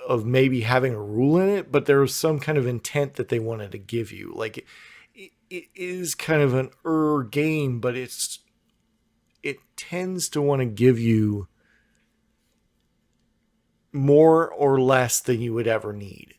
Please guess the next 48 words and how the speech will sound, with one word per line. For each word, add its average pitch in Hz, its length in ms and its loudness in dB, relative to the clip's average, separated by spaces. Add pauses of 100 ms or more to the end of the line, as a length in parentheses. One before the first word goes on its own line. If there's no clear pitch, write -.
And 123 380 -2 (640)
when 175 300 2
we 180 140 0
went, 170 240 0
I 131 80 -4
was 135 140 -4
like, 127 200 -2
"Well," 226 360 0 (280)
I 135 80 -4
mean, 147 160 2
there, 160 160 2
they 131 220 -6
had 120 340 -4
a 147 60 0
few 117 380 -4
hundred 127 360 0
thousand 123 380 -2
credits, - 580 0
and 123 380 -8
they 120 100 -2
were 110 100 -2
like, 104 160 -8
"Oh, 220 200 4
well, 107 200 -4
maybe 123 220 -4
you 139 60 -4
can 139 160 -4
buy 120 240 -2
a 139 80 -2
ship - 400 -4
for 120 100 -10
this." - 380 -10
And, 107 180 -14 (1300)
and 143 380 -2 (240)
started 160 360 4
looking 139 260 0
around, 110 440 -6
and 123 140 -6
there 120 80 -4
was 113 160 -6
no 131 320 -2
table 117 580 -6
with 107 220 -8
the 120 80 -8
cost - 520 -8
of 104 140 -12
ships, - 760 -6
and, 101 240 -10